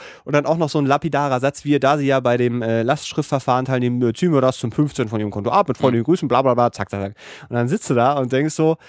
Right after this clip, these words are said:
Speaker 1: wie kommen die denn auf dreitausendfünfhundert Euro, die ich
Speaker 2: <laughs>
Speaker 1: verdient haben soll? Und
Speaker 2: Ja.
Speaker 1: warum zur Hölle wollen sie jetzt zweitausendsechshundert Euro?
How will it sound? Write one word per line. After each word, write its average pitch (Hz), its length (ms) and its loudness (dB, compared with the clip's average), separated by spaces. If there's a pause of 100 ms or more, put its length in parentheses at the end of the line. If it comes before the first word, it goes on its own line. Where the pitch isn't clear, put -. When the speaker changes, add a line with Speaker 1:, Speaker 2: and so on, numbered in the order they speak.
(760)
Speaker 1:
wie 139 200 -4
kommen 202 340 0
die 220 100 2
denn 170 220 0
auf 147 160 -2
dreitausendfünfhundert 160 1120 -2
Euro, 196 360 4
die 185 100 0
ich 226 160 -2
Speaker 2:
<laughs> - 0 -
Speaker 1:
verdient 196 400 -2
haben 208 240 -2
soll? 202 280 2
Und 180 160 0
Speaker 2:
Ja. 107 180 -4
Speaker 1:
warum 180 480 2
zur 180 180 2
Hölle 196 260 4
wollen 185 200 2
sie 170 80 2
jetzt 175 160 -2
zweitausendsechshundert 170 680 -2
Euro? 220 320 2